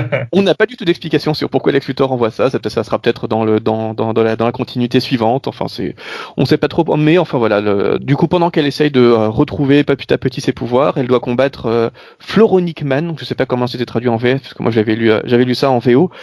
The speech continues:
Speaker 2: qui, euh, revendique le pouvoir sur le, sur le verre.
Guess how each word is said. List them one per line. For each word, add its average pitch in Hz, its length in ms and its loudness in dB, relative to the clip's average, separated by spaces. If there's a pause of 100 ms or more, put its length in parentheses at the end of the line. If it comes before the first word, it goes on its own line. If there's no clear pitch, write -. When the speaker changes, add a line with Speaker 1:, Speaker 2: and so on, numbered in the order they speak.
(360)
Speaker 2:
qui, 180 240 4
euh, 156 80 6
revendique 156 540 0
le 127 80 0
pouvoir 135 400 0
sur 123 200 -4
le, 104 320 4
sur 123 220 0
le 117 80 4
verre. 117 520 -2